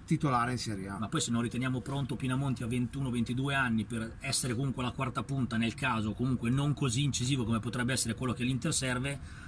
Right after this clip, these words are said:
Speaker 2: non possiamo pensare che Esposito, che ripeto ha fatto vedere colpi sicuramente superiori tecnicamente a Pinamonti, ma nelle giovanili. E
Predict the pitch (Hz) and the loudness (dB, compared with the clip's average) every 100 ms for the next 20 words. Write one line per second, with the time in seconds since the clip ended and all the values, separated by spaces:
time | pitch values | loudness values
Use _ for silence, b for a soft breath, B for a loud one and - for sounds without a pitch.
0 | - 127 127 - 120 127 151 120 123 - | -2 -2 0 0 0 2 2 2 0 0
1 | 147 120 107 110 120 107 123 110 117 123 | 0 0 -2 -2 -2 -2 -2 -2 -4 -2
2 | 135 135 107 151 185 - 170 - 123 135 | 0 0 0 4 4 4 2 2 0 4
3 | 196 - - 120 131 170 127 - 127 135 | 4 4 0 0 2 2 2 0 -2 0
4 | 123 123 131 127 120 110 127 120 131 143 | 0 2 2 0 -2 -2 2 2 2 0
5 | 123 147 147 B B B B B - 147 | 2 0 0 B B B B B -6 -2
6 | 131 123 107 110 151 110 | 0 2 2 2 2 2